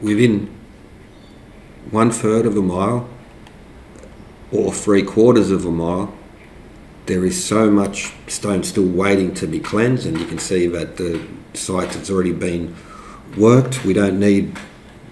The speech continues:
a big quarry pit. Um, the site itself, right where the walls are, is, you know, it's,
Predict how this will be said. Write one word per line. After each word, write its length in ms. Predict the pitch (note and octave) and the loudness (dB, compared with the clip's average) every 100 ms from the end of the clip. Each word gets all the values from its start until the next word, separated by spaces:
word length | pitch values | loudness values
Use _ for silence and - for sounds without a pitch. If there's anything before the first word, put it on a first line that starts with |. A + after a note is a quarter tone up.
| - | -10
a 100 | B2+ | -8
big 340 | - G#2 F#2+ - | -2 -2 -2 -8
quarry 480 | - A2 A2+ G#2+ - | -2 4 6 4 2
pit. 260 | A#2+ A#2 - - - - | 0 0 -10 -20 -16 -10
Um, 320 | G2 G2 E2+ - - | -6 -6 -6 -10 -18
the 120 | - G2+ | -6 -4
site 340 | - G#2+ G2 | 0 2 0
itself, 680 | - - A2+ B2+ - - - - - - - - - - - - | -2 -2 0 0 -4 -10 -16 -20 -20 -18 -18 -18 -20 -20 -16 -6
right 260 | G2 G#2 - | 0 2 2
where 140 | F#2+ | -2
the 120 | F2+ | 0
walls 380 | F2 F#2+ G2+ G#2 | 2 4 4 4
are, 260 | G#2 G#2+ F2+ | 0 0 -2
is, 280 | E2 - - - | -4 -8 -18 -12
you 300 | D#2+ - F2 | -12 -10 -10
know, 80 | D#2+ | -10
it's, 280 | - - | -12 -14